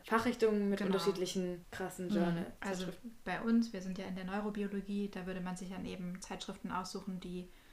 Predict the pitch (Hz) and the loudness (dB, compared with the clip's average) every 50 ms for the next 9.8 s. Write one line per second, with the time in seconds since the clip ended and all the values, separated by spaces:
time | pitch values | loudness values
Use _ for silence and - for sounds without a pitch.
0 | - - - - - 190 - 208 180 202 196 196 202 208 208 202 190 196 185 175 | -6 -6 -4 -6 -6 -4 -2 -2 -2 0 0 2 2 2 2 0 -2 -2 -2 -2
1 | 185 175 165 185 185 180 180 - 185 180 269 - - 180 175 175 180 185 185 185 | -2 -2 -2 -2 -2 -4 -2 -2 -4 -4 -4 -4 -4 -4 -2 -2 -2 -2 -2 -4
2 | - - 196 185 180 185 185 180 - - - - 170 - - - - - - - | -4 -4 -2 -2 -2 -2 -4 -6 -8 -10 -6 -4 -2 -2 -2 -6 -8 -12 -12 -14
3 | - - - - - - - 202 185 190 180 196 185 175 185 175 175 170 180 190 | -16 -18 -16 -12 -10 -6 -4 -2 0 0 0 0 0 0 0 0 0 -2 -2 -2
4 | 180 180 175 175 180 180 - - 180 180 175 175 185 - - - 208 185 196 - | -2 -4 -4 -4 -4 -4 -4 -6 -2 2 2 4 4 2 2 0 0 0 0 -2
5 | - - 226 220 240 214 190 185 185 254 269 311 320 - - - - - - - | -2 -2 -2 0 2 4 4 6 4 4 2 0 -2 -4 -6 -8 -8 -6 -2 0
6 | - 180 180 185 180 - 180 175 190 208 214 220 220 - 226 226 220 226 226 220 | 0 2 2 0 -2 -2 -2 -2 0 0 0 -2 0 0 0 0 2 2 0 0
7 | 226 - 220 220 214 - 247 233 - 240 233 233 - 214 196 196 196 196 196 - | -2 -4 -6 -6 -6 -6 -8 -4 -2 -2 -2 -2 -2 -2 -2 -2 -2 -4 -6 -10
8 | - - - 202 202 202 208 208 208 202 - - 202 214 196 - - 196 190 190 | -12 -6 -4 -4 -2 -2 -2 -2 -4 -4 -6 -8 -8 -8 -8 -8 -8 -8 -8 -8
9 | 196 214 208 196 - - 214 196 202 - - 202 196 196 196 | -8 -8 -8 -8 -8 -8 -8 -8 -8 -10 -10 -10 -8 -8 -10